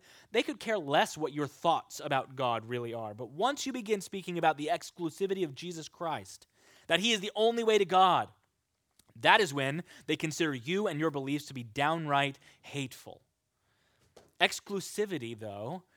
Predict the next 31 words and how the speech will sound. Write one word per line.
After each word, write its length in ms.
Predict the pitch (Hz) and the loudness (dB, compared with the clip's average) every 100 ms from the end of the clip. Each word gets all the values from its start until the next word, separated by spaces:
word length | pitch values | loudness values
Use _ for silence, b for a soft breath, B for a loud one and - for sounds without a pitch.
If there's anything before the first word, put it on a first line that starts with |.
| b b | b b
is 140 | 147 165 | -2 2
only 320 | 180 175 170 | 2 2 -2
bad 360 | 123 160 190 | 2 4 4
news 520 | 185 175 170 123 143 156 | 2 0 0 0 -4 -8
for 120 | - 156 | -10 -2
those 220 | 160 175 | 0 0
people 360 | - 147 151 | -6 -8 -6
who 100 | 156 | -6
believe 400 | 156 143 135 135 | -6 -6 -6 -8
in 160 | 135 147 | -8 -10
a 100 | 135 | -10
plurality 920 | 127 - 139 143 165 151 127 120 120 | -8 -8 0 4 4 2 -4 -8 -6
of 220 | 127 123 | -6 -6
ways 340 | 120 120 117 - | -4 -4 -4 -10
to 100 | 123 | -6
God. 400 | 127 123 98 - _ b b b b b - | -2 -2 -2 -12 _ b b b b b 4
They 200 | 185 254 | 6 6
believe 320 | 233 180 180 | 4 4 2
that 100 | 175 | 2
there 160 | 165 | 0
are 140 | 156 156 | 0 0
many 520 | 147 170 220 247 233 | 0 2 4 4 4
avenues 520 | 151 143 139 135 131 | 6 6 4 -4 -6
to 100 | - | -8
God, 320 | 127 123 143 | -2 0 0
so 120 | - 180 | 0 0
the 100 | 175 | 2
notion 320 | 185 185 185 | 2 2 -2
of 120 | 156 | -4
one 440 | 147 190 247 226 | 0 4 4 2
way 420 | 135 113 120 160 | 0 0 2 2